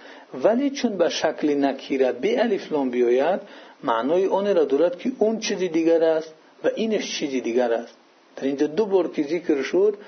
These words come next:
معنای تعدد، معنای عدد داشتن آن، معنای دوتا بودن آسانی را اِفاده می‌کند. یعنی با همراهی هر یک سختی دو آسانی است.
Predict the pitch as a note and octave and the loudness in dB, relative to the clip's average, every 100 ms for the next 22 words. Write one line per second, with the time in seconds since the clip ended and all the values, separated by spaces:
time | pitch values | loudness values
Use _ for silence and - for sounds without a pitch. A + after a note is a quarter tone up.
0 | - - - A2 G#2 A2+ C3 - D3 D3 | -20 -18 -6 -4 -2 0 -2 0 -2 0
1 | D3+ G3+ B2+ A2+ A#2 B2+ D#3+ C#3+ C3 C3 | 2 0 0 -4 -2 0 0 0 0 0
2 | B2 B2 B2+ - G3+ F#3+ C#3 B2+ A#2+ A#2 | 0 0 -2 0 -2 0 -2 -2 -4 -2
3 | C3 D3+ C#3+ C3+ - C#3 C3+ C#3+ G#3 A3+ | 0 0 0 0 2 2 2 2 2 2
4 | D3+ - - C3 C3 C#3+ F3+ A#3+ - - | 0 0 -2 -2 2 4 4 0 -12 -20
5 | - - - - A#2+ A#2+ G#2+ - C3+ A#2 | -16 -10 -8 -4 -2 -2 -4 -12 -8 -4
6 | A#2+ F#3+ A#3+ C#4+ C4+ - - - - B2+ | 0 2 2 0 -2 -8 -16 -16 -14 0
7 | E3 A3 - B3 A3+ F#3 E3+ F#3 E3+ D#3 | 4 4 2 -2 2 2 2 0 2 2
8 | - A3+ A#3 F3 F3 A3+ A3+ - - C3 | 2 0 0 -2 -2 0 -2 -4 -2 -2
9 | - - B2 B2+ C3+ E3+ D#3+ B2 - C3 | -4 -6 -6 -2 2 2 4 0 -2 -4
10 | B2 B2+ A#2 A#2+ | -2 -2 -4 -8